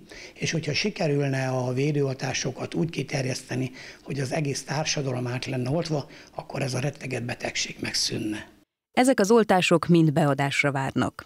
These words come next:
Speaker 2: Szakemberek szerint nincsenek egészségre káros mellékhatásai. A korábbi statisztikák azt mondják, hogy a H P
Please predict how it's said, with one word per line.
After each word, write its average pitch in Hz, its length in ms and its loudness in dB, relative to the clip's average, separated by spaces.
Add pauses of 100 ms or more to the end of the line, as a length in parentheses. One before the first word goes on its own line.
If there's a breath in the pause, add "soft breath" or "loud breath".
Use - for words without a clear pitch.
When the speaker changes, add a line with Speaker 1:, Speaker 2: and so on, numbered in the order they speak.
(120)
Speaker 2:
Szakemberek 208 640 6
szerint 180 420 4
nincsenek 160 480 6
egészségre 151 560 2
káros 143 360 2
mellékhatásai. 139 1040 0 (220 soft breath)
A - 100 0
korábbi 233 380 6
statisztikák 170 680 4
azt - 200 0
mondják, 151 420 6 (240 soft breath)
hogy 165 140 6
a 165 80 6
H 214 160 6
P 226 100 2